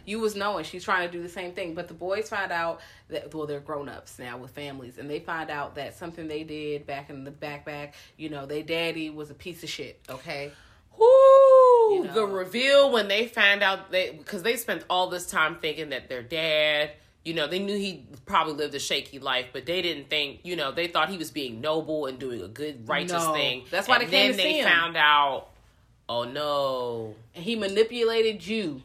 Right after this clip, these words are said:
Speaker 2: He's a fucking predator.
Speaker 1: Yes.
Speaker 2: Your
Speaker 1: Um,
Speaker 2: dad is fucking gross. They
Speaker 1: yeah.
Speaker 2: should have burned him to the ground.
Speaker 1: Yeah, and they, his dad, the dad who raised
Speaker 2: Mm.
Speaker 1: them, was trying to, was assaulting the girls there, and,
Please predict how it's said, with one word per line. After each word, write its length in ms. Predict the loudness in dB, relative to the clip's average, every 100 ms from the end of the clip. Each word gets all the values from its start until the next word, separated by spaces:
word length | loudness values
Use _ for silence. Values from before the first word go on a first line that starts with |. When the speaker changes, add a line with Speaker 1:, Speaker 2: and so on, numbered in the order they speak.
| _
Speaker 2:
He's 260 | -14 -10 -10
a 60 |
fucking 300 | -10 -12 -12
predator. 520 | -16 -12 -12 -12 -18 -8
Speaker 1:
Yes. 360 | -6 -6 -12 -20 -20 _ -12
Speaker 2:
Your 120 | -10
Speaker 1:
Um, 60 |
Speaker 2:
dad 280 | -6 -4 -6
is 120 | -8
fucking 380 | -10 -12 -14 -20
gross. 500 | -18 -14 -14 -14 -14
They 180 | -6 -2
Speaker 1:
yeah. 40 |
Speaker 2:
should 180 | -2 -2
have 140 | -8 -10
burned 260 | -12 -12
him 80 | -14
to 100 | -16
the 80 | -18
ground. 180 | -16 -12
Speaker 1:
Yeah, 140 | -12 -12 -10
and 100 | -4
they, 160 | -4 -4 -10 -18
his 200 | -14 -6
dad, 280 | -4 -2 -4
the 120 | -6
dad 260 | -6 -8 -8
who 240 | -12 -16 -10
raised 300 | -8 -6 -8
Speaker 2:
Mm. 80 | -10
Speaker 1:
them, 200 | -10 -10
was 200 | -12 -14
trying 320 | -12 -10 -10
to, 80 | -10
was 180 | -8 -8
assaulting 500 | -6 -6 -6 -6 -8
the 60 |
girls 380 | -6 -6 -6 -6
there, 300 | -8 -8 -8
and, 360 | -8 -10 -10